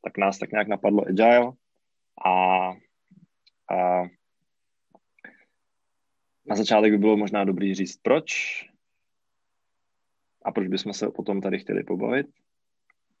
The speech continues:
A já jsem si tady napsal takový dva body, tak ten první je, eh, proč bych se o tom dneska chtěl pobavit, protože jsme se o tom, protože jsme se tak do-, dohodli a já jsem zrovna, eh, na základě toho,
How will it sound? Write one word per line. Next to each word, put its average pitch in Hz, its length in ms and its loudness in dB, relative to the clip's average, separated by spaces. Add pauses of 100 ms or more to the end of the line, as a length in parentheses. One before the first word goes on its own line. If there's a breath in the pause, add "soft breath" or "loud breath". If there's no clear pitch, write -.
(1400)
A 90 240 0
já 92 160 2
jsem 110 160 -8
si - 80 -10
tady 113 140 0
napsal 110 220 -2
takový 110 280 2
dva 104 140 2
body, 110 240 4
tak 107 140 0
ten 107 140 0
první 117 300 2
je, 117 340 4
eh, 101 420 0
proč 95 160 -6
bych 98 140 -4
se 113 100 2
o 101 40 2
tom 107 100 -2
dneska 101 240 -6
chtěl 107 180 -2
pobavit, 101 340 -2
protože 101 220 -10
jsme 101 120 -20
se 113 100 -6
o 107 40 -4
tom, 101 240 -4 (840)
protože 101 220 -6
jsme 107 120 -4
se 110 40 -4
tak 110 140 6
do-, 113 160 4
dohodli 113 540 6
a 117 80 6
já 107 120 2
jsem 104 200 -6
zrovna, 104 540 -2
eh, 98 360 0
na 101 60 -6
základě 101 400 2
toho, 104 340 -2